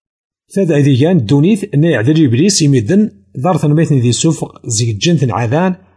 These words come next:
حما أدي السياشك العار ذي العيب ندنوب بنادم. أمشي ذي أذي عدل يكود واس نغد يكون النظام حما أدي يجب ندم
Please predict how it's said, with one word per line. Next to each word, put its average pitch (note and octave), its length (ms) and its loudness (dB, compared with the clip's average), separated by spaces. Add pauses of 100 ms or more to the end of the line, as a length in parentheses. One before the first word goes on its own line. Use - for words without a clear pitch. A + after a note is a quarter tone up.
(160)
حما E3 300 -2
أدي D3 300 0
السياشك E3 540 -2
العار D3 560 0
ذي A#2 120 -2
العيب B2 580 0
ندنوب C3 500 0
بنادم. G#2 380 -2 (1120)
أمشي D#3+ 260 0
ذي D3+ 140 0
أذي C3 240 2
عدل F#3+ 440 0
يكود C#3 420 2
واس D3+ 460 0
نغد C#3 280 -2
يكون C3+ 300 0
النظام B2+ 540 0 (400)
حما E3 260 -2
أدي C#3+ 280 -2
يجب A#2+ 300 0
ندم D3 360 0